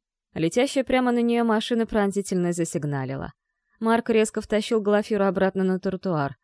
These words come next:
прямо из-под колёс. «Не так быстро!» Глафиру затрясло, когда машина пронеслась мимо. Ещё секунды, и она попала бы под колёса.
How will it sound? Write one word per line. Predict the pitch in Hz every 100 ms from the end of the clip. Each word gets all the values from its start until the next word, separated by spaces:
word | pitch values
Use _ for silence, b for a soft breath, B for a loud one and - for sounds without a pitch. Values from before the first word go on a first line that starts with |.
| _
прямо | - 175 156
из-под | 165 - -
колёс. | 165 156 127 120 - _ _ _ _ _ _
«Не | - 233 226
так | 262 247
быстро!» | 269 262 - 143 151 - _ _ _ _ _ _ _ -
Глафиру | 214 226 226 262 247
затрясло, | 226 240 226 226 220
когда | 254 277 233
машина | 240 226 220 202 196
пронеслась | 196 185 175 156 156 -
мимо. | 143 135 139 - _ _ _ -
Ещё | 214 269
секунды, | 262 262 240 320 285
и |
она | 247 226
попала | 233 233 240 233
бы | 226
под | 240
колёса. | - 269 254 151 143 -